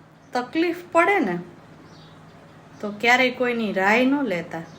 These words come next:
જીરું લેજો, સ્વાસ્થ્ય માટે સારું હોય. તો અમે તો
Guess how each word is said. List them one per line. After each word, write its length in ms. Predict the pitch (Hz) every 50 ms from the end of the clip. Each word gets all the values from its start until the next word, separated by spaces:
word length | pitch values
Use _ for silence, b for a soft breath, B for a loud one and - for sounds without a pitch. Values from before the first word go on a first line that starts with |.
| - - - - - - - - - - - - - - - - - - - - - - - - - -
જીરું 300 | - 254 311 320 285 226
લેજો, 260 | 202 214 233 240 214 180 175 - - - - - - - - - - - - - - - - - - - - -
સ્વાસ્થ્ય 480 | - 233 240 233 - - - - 247 202
માટે 380 | 185 196 214 208 208 214 196
સારું 480 | 196 - 208 214 254 254 262 226 190 196
હોય. 160 | 220 208 214 208 240 - - - - - - - - - - - - - - - - B B B B B B B B B B -
તો 60 | 269
અમે 460 | 269 262 262 254 247 240 262 285 294
તો 120 | 285 294